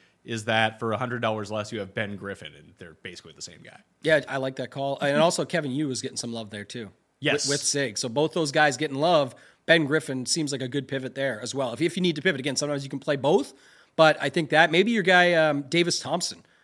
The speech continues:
Speaker 1: I've, I saw some Davis Thompson love this week.
Speaker 2: It's like people mentioning it, but not moving forward with it.
Speaker 1: I can see that.
Speaker 2: Yeah.
Speaker 1: It's not a fun click.
Speaker 2: Yeah.
Speaker 1: As someone who plays a lot of Davis Thompson. <laughs>
Speaker 2: And what about, uh, M J Daffue?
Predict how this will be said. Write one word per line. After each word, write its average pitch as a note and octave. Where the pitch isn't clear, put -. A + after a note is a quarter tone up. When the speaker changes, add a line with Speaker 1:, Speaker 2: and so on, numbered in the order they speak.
Speaker 1:
I've, F#3
I A#3+
saw E4+
some F4
Davis A#2+
Thompson G#2
love E2+
this D#2+
week. D2+
Speaker 2:
It's F#3+
like E3+
people F#3+
mentioning F3+
it, A3+
but D3
not D3
moving C#3+
forward C3
with G2
it. -
Speaker 1:
I F#3
can F#3+
see A2+
that. -
Speaker 2:
Yeah. C#3
Speaker 1:
It's F3+
not G#3+
a F#3
fun A#2+
click. -
Speaker 2:
Yeah. D3
Speaker 1:
As B2
someone C3
who A2+
plays A2
a G#2+
lot G#2
of F#2+
Davis G2+
Thompson. -
<laughs> -
Speaker 2:
And D#3+
what F3
about, E3
uh, D3
M F3
J E3+
Daffue? D3